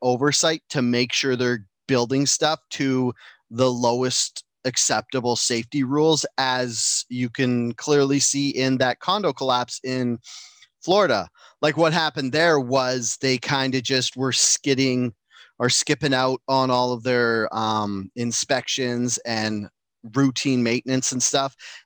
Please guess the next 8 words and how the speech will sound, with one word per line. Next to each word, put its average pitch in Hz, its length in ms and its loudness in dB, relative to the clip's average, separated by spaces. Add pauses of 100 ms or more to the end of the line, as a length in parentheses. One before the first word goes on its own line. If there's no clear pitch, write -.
(120)
And 151 380 0
a 160 60 0
lot 185 220 4
of 175 60 0
libertarians 170 720 0
will 143 100 0
say, 139 280 4
"Well, 143 520 0